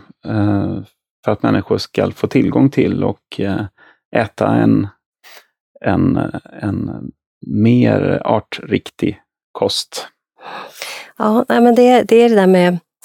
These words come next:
Speaker 2: konfirmationsbias som vi Homo sapiens lider av på ett sätt, att vi liksom letar efter det fakta som stärker det vi redan tror,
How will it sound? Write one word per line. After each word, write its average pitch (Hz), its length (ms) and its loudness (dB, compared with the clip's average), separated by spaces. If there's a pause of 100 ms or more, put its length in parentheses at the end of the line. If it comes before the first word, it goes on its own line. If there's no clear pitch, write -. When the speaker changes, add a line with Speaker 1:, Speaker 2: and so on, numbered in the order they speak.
(120)
Speaker 2:
konfirmationsbias 190 1400 0
som 170 180 -2
vi 165 260 0 (220)
Homo 180 240 2
sapiens 170 800 -4 (760)
lider 185 320 4
av 160 260 2
på - 100 -4
ett - 200 -4
sätt, - 320 -4
att 165 200 -4
vi 160 80 -2
liksom 165 440 -2
letar 165 540 -2 (260)
efter 160 460 -2
det 160 380 0
fakta 165 400 -4
som 160 240 -4
stärker - 400 -4
det 165 100 -2
vi 160 80 0
redan 156 260 0
tror, 339 400 4